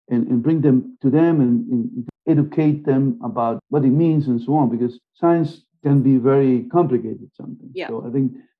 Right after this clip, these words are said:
Speaker 1: this educational component, it's key. And so I'm very happy that you're raising that.
Speaker 2: Absolutely. And I think one of the important things is that
Speaker 1: Mm-hmm.
Speaker 2: you and I have had the privilege of going there, and you've been there a number of times. And it is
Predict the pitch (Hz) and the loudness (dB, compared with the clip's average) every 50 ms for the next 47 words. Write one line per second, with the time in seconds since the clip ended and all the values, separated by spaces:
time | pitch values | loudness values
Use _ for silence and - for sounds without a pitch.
0 | - - 143 - 151 139 147 143 151 196 196 208 - - 160 147 135 131 131 123 | -8 -6 -6 -2 0 0 0 0 4 2 2 2 2 -4 -4 -4 -2 -2 -4 -6
1 | - 143 147 135 127 120 117 - _ - 131 127 - - - 120 117 110 110 117 | -4 -4 -2 -2 -2 -2 -4 -8 _ -8 -8 -8 -8 -12 -8 -8 -6 -6 -6 -10
2 | 120 - 127 120 120 123 127 131 131 131 131 131 139 120 120 113 110 113 110 107 | -8 -8 -6 -4 -4 -2 0 0 0 0 -2 -2 -6 -8 -8 -8 -10 -12 -14 -12
3 | 117 117 117 117 117 123 120 143 147 143 - _ _ _ _ _ _ _ _ _ | -10 -10 -10 -10 -12 -16 -18 -18 -18 -20 -20 _ _ _ _ _ _ _ _ _
4 | _ - - 262 - - - - 311 262 262 269 233 226 - - 226 262 277 302 | _ -10 -8 -8 -8 -8 -12 -10 -8 -6 -6 -6 -6 -10 -10 -6 -6 -4 -2 -2
5 | 330 320 - - 370 427 427 262 247 269 294 339 339 330 - 269 233 214 214 - | -2 -4 -4 -6 -6 -6 -6 -6 -4 -4 -2 -2 -2 -4 -6 -8 -8 -8 -10 -12
6 | _ - 262 240 - 196 226 202 - _ - 208 190 196 190 170 - - _ - | _ -6 -6 -6 -6 -6 -12 -14 -14 _ -10 -10 -10 -10 -12 -14 -14 -16 _ -8
7 | 208 214 214 208 - - - 226 - - 120 120 117 - - _ _ _ _ _ | -6 -6 -6 -8 -10 -10 -8 -6 -4 -4 -6 -8 -10 -14 -16 _ _ _ _ _
8 | _ - 208 262 349 381 349 285 254 233 226 220 214 220 220 220 208 - 202 180 | _ -10 -4 -4 -2 -2 -2 -4 -4 -2 -4 -4 -4 -6 -10 -12 -12 -12 -14 -20
9 | _ - 262 240 180 175 190 185 175 180 180 156 - 185 185 185 185 175 170 - | _ -10 -8 -8 -6 -6 -6 -6 -6 -8 -10 -10 -8 -8 -8 -8 -6 -8 -8 -8
10 | 165 185 190 202 220 220 - - 214 202 196 190 185 180 175 175 175 170 - 175 | -8 -10 -10 -8 -10 -12 -10 -6 -6 -6 -6 -6 -8 -8 -8 -8 -8 -10 -12 -12
11 | 190 190 196 202 226 269 302 269 247 196 170 160 156 - _ - - 165 151 147 | -10 -8 -6 -4 -2 0 0 0 0 -4 -4 -6 -8 -10 _ -18 -14 -14 -12 -12
12 | 143 143 165 175 165 - _ _ _ _ - - _ _ - 202 214 226 233 233 | -12 -12 -12 -14 -14 -18 _ _ _ _ -20 -20 _ _ -12 -10 -8 -6 -6 -6
13 | 196 240 240 233 233 214 | -6 -6 -6 -6 -8 -10